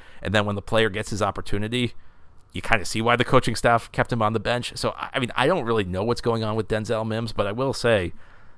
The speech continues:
I was expecting him to have an impact for the Jets this season, even if I wasn't expecting him to be Davante Adams, but I was expecting him to have a role on this team. I was expecting him to be a productive player,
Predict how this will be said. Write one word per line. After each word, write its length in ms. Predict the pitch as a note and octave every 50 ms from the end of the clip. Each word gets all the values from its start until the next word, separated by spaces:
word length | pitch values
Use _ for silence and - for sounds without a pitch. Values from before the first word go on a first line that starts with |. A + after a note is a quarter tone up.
| - - - -
I 100 | - G#2+
was 140 | B2+ C3+ C3+
expecting 440 | C3+ - - C3+ B2+ - - G#2+ G#2+
him 180 | G#2+ A2+ A2+ G#2+
to 320 | - A#2 A2 G#2+ G#2+ G2
have 180 | F#2+ G#2+ A2+ G#2+
an 80 | G2+
impact 300 | G#2+ C3+ C#3 C#3 A2 F#2+
for 80 | - G2+
the 100 | F2 E2
Jets 300 | - F#2 D#2 - - - -
this 140 | F#2+ F2 -
season, 380 | - F#2+ F2 E2+ E2+ F2 E2
even 200 | G2+ A2+ B2+ C#3+
if 120 | C3 - A#2+
I 80 | G#2+
wasn't 320 | G2+ G2 A2 G2+ A2 G2 G2
expecting 460 | G2 - - A#2 G2+ - - F2+ F2
him 140 | G2 F#2+ F#2+
to 100 | - F#2+
be 420 | F2+ - G2 F#2 F#2 F#2+ F#2+ - - - - - - - - - - - - - - - - - - -
Davante 560 | G#2+ A2+ G#2+ A2 A#2 A#2+ A#2 - A2 F2+ F2
Adams, 560 | E2+ E2+ G2+ A2+ A#2 G#2+ F#2 C2+ D#2+ E2+ -
but 200 | - - G2+ F#2+
I 120 | F#2 F#2 G2+
was 320 | F#2+ F#2+ A2+ D3 E3+ -
expecting 540 | C3 F#2+ - - G2+ F#2 - - G#2 F#2+ F2+
him 460 | F2 G2 F2+ E2+ F2 E2+ E2+ E2+ E2 - - - -
to 580 | - - - G#2+ F#2+ F#2 F2+ F2+ F2 E2+ E2 E2 - - - - - - - - -
have 180 | - C3+ D3 -
a 80 | G#2
role 440 | F2 D#2+ - G2 A#2+ D3 E3 D#3+ C#3+
on 380 | - - F2+ F2+ E2 D#2+ E2+ F#2
this 220 | F2 E2+ - -
team. 300 | - - F#2 E2 D#2 D2
I 100 | D2 F#2
was 320 | F2+ F2+ A2 B2+ D3 C#3
expecting 460 | A2+ F2+ - - G2+ F#2+ - F#2+ F#2 F2+
him 100 | F#2 E2+
to 100 | - F2
be 340 | - F#2+ F2+ F2 E2+ - -
a 60 | -
productive 600 | - - G#2 F2 E2 - G2+ - - F#2 E2 -
player, 560 | - - G2+ A2+ C#3 C3 F#2 C#2+ C#2+ C#2 C2+